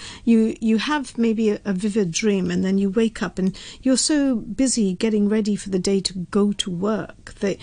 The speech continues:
you don't actually have time to stop and think about your dream. You know, dreams are like, they come and they vanish. Y-, they're so, you're, you're alive with them while you're sleeping, and they're just, like, so realistic.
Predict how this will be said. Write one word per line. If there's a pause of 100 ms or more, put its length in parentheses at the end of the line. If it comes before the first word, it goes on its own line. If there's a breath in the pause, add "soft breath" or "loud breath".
(180 loud breath)
you
don't
actually
have
time
to
stop
and
think
about
your
dream.
You
know,
dreams
are
like, (280 loud breath)
they
come
and
they
vanish. (460 soft breath)
Y-,
they're
so,
you're,
you're
alive
with
them
while
you're
sleeping,
and
they're
just,
like, (220)
so
realistic.